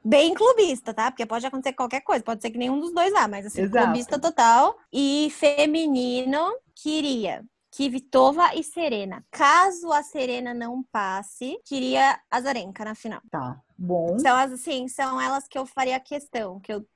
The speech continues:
Speaker 1: que tem minha torcida. Já que a Halep não tá, são as três que eu torço mais.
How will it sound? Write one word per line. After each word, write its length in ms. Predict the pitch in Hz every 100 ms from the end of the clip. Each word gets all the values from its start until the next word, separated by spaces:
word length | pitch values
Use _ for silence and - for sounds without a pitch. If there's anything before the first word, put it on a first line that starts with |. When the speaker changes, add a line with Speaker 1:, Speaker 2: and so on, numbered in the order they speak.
| _
Speaker 1:
que 120 | -
tem 120 | - 233
minha 140 | 233
torcida. 440 | - 262 254 226
Já 260 | 226 240 254
que 80 | 294
a 40 | 285
Halep 260 | 269 262
não 140 | 269 285
tá, 260 | 269 269 330 _ _ _ _
são 180 | - 247
as 120 | 254
três 320 | - 247 254
que 160 | - 269
eu 180 | 262 254
torço 380 | 254 240 - 269
mais. 480 | 214 165 190 -